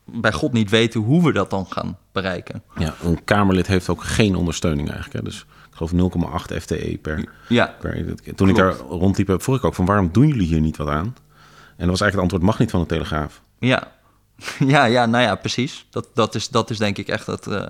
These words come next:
Speaker 1: echt het grote probleem. En daar, daar merkte je, kijk, we klagen dan heel vaak over de lobby die zo machtig is, maar dat heeft precies hiermee te maken. Die kunnen invullen
Speaker 2: Ja.
Speaker 1: van, "Als jij deze ambities hebt, dan moet je dit en dit en
Speaker 2: Ja.
Speaker 1: dit doen."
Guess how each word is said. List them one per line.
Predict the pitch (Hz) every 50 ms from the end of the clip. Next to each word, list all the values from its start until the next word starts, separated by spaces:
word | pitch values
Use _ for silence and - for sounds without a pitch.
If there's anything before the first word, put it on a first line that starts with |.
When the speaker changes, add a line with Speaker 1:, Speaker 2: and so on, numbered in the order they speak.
| -
Speaker 1:
echt | - - -
het | - 98
grote | - - - 101 98 92 -
probleem. | - - 101 98 98 98 98 - - - - -
En | - - 120 120
daar, | 127 127 127 123 107
daar | 110 131 123
merkte | 120 131 147 165 165 - - -
je, | 101 113
kijk, | 113 - 120 113 110 - - - - - - - - _ _
we | - -
klagen | - - 117 120 120 110 -
dan | 113 107 107
heel | 110 107
vaak | 104 - 107 107 -
over | 95 110 101 110 104 101 92
de | 110 110
lobby | 107 107 127 143 139 120 104 104
die | 98 98 98
zo | 98 104 98
machtig | 98 98 95 - - 92 - -
is, | 98 101 -
maar | - 107
dat | 104 120 113
heeft | - 117 113 104 -
precies | _ - 117 - - - - -
hiermee | 120 120 120 107 101 101
te | 95 -
maken. | 107 110 113 123 113 98 - - 92
Die | 90 101
kunnen | - - 120 113 -
invullen | - 143 151 139 - 110 95 95 92 92 107 156 - _ - - - - -
Speaker 2:
Ja. | - 90 82
Speaker 1:
van, | - - 107 107 101 101 - _ _
"Als | - 113 127 -
jij | - 95 110
deze | - 107 107 107 - - 101 101 101 87
ambities | - 104 101 117 123 - - - -
hebt, | - 92 92 - -
dan | - 101
moet | 95 104 107
je | 104
dit | 98 110 110 110
en | - 98
dit | 98 101 101 -
en | 98
Speaker 2:
Ja. | 98
Speaker 1:
dit | 92 120 123 120
doen." | 107 90 90 90 113 127